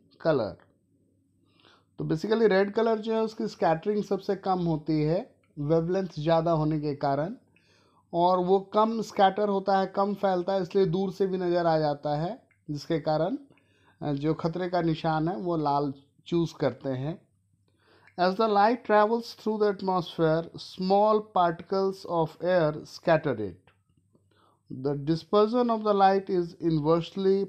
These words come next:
proportional to the fourth power of its wavelength।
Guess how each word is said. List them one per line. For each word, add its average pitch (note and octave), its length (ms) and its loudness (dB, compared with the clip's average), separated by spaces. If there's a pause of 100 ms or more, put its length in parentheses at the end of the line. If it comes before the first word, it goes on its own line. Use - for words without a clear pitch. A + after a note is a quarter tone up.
proportional E3 680 -2
to E3+ 180 -2
the E3 140 0
fourth G#3+ 400 0 (140)
power D#3+ 320 4
of D#3+ 220 -2
its C#3 300 -6
wavelength। C3+ 580 -2